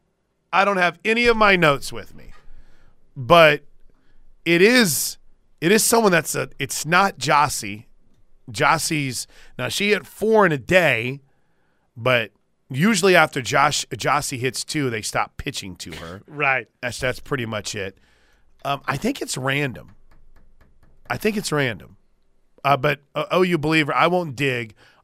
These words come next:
Speaker 1: I'll wait on your answer. You wanna give a guess? You venture a guess, and I'll venture a guess. You know, it wouldn't be bad to maybe still go with,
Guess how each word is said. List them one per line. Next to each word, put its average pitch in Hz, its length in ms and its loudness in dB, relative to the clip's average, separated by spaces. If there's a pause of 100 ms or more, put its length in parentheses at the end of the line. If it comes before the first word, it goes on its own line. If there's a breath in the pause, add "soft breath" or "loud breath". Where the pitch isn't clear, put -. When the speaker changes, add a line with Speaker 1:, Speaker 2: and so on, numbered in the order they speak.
(120)
Speaker 1:
I'll 165 180 2
wait 151 240 6
on 131 180 0
your 127 140 -4
answer. 113 440 -10
You 123 120 -6
wanna 180 160 4
give 175 180 4
a 151 80 2
guess? 135 500 0 (320)
You 208 160 4
venture 220 300 4
a 185 40 6
guess, 165 320 2
and 143 80 -4
I'll 123 140 0
venture 98 300 -10
a 90 60 -10
guess. - 420 -18 (800 soft breath)
You 151 80 -2
know, 180 140 8
it 151 40 4
wouldn't 190 180 2
be 160 100 2
bad 139 220 4
to 139 60 -2
maybe 131 240 -2
still 127 240 -6
go 123 280 -6
with, 98 360 -12